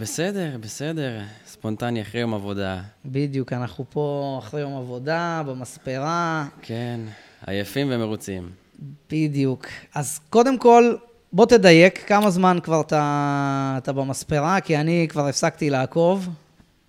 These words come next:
Speaker 1: אה, אני די בטוח שבדצמבר, או נוב-, או סוף נובמבר, או תחילת דצמבר של אלפיים ותשע עשרה.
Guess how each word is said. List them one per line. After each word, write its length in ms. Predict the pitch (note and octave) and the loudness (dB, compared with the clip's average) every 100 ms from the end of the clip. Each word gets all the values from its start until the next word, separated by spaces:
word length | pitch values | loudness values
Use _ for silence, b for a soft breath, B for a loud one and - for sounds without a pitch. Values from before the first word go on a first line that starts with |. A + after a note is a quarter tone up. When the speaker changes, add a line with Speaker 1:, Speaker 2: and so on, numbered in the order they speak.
| _ _ _ _ - | _ _ _ _ -8
Speaker 1:
אה, 60 | A2+ G#2+ G#2+ G#2+ G#2+ G#2+ G#2+ B B B - | -4 -2 -2 -2 -2 -4 -8 B B B -12
אני 640 | F#2+ G#2+ C3+ C#3 C3 D3+ - _ _ - | -6 -2 0 0 0 -2 -6 _ _ -18
די 280 | G2+ G#2+ D3+ | -8 0 0
בטוח 560 | D3+ - A#2+ A#2 C#3 E3+ - - _ _ _ | 0 -4 0 0 0 -4 -16 -20 _ _ _
שבדצמבר, 1000 | - - G2 F#2+ F#2 - - B2 B2+ C#3 | -18 -12 -10 -10 -12 -12 -8 -6 -4 -6
או 160 | - F3+ | -2 -2
נוב-, 200 | C#3 C3 | 0 -2
או 160 | D#3 | -2
סוף 220 | D3+ D3+ | -4 -6
נובמבר, 340 | B2+ A2 B2 A#2+ | -6 -4 -4 -4
או 100 | A2+ | -6
תחילת 280 | - G#2+ G2+ | -8 -10 -10
דצמבר 440 | F#2+ - G#2+ G#2+ | -10 -10 -8 -10
של 120 | G2 | -10
אלפיים 260 | F#2 G2+ F#2+ | -10 -8 -10
ותשע 200 | F2 F#2 | -10 -14
עשרה. 280 | F2 - | -14 -18